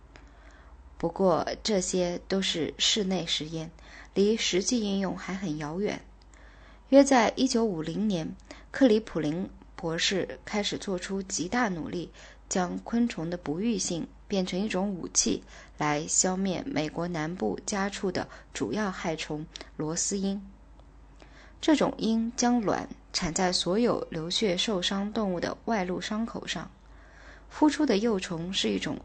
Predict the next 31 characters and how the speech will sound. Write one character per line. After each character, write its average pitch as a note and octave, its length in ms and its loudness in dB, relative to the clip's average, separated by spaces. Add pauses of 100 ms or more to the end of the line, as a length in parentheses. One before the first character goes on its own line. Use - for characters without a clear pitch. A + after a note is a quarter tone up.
寄 - 180 0
生 G#3 280 -2
虫， D#3+ 280 -6 (540)
靠 F#3+ 380 4 (100)
宿 A3 320 0
主 E3 160 -4
的 A2 140 -4
肉 G#3+ 200 2
体 - 200 -8
为 D#3 200 -6
食。 F3 320 -4 (680)
一 D4 120 6
头 A#3 180 4
成 A3+ 260 2
熟 A#3+ 160 -2
的 G#3+ 120 -2
小 F3+ 180 -2
公 G#3+ 260 -4
牛 F3+ 320 -4 (160)
可 F3 220 -2
以 G3 240 -2 (220)
因 G#3+ 320 2
严 E3 240 -2
重 A3 240 2
感 D#3+ 200 -4
染 D#3+ 220 -2 (140)
十 - 200 -2
天 A#3 280 0
内 G#3 120 2
死 - 220 -2
去。 - 300 -8